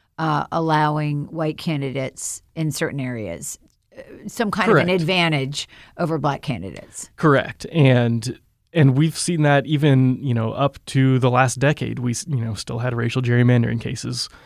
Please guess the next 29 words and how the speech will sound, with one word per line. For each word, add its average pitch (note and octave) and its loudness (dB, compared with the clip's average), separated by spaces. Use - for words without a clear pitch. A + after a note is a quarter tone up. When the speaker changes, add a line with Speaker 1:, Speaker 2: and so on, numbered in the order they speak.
Speaker 2:
here A2 -2
that A2+ -4
the B2+ -4
state A#2 -4
was B2+ -2
losing, C3 0
uh, B2+ 0
because A#2 -2
the A#2+ -2
way A#2 -2
that A2+ -4
they A#2+ -2
drew A#2 -2
the A#2 -2
maps A2+ -2
was, A#2 -8
you B2 -14
know, G#2+ -10
in C3 2
such B2 -2
a A#2+ 0
way A2 -2
that G#2+ -6
it A#2 -8
harmed A#2 -2
black A#2+ -8
voters, A#2 -6
you B2 -4
know, A2+ -8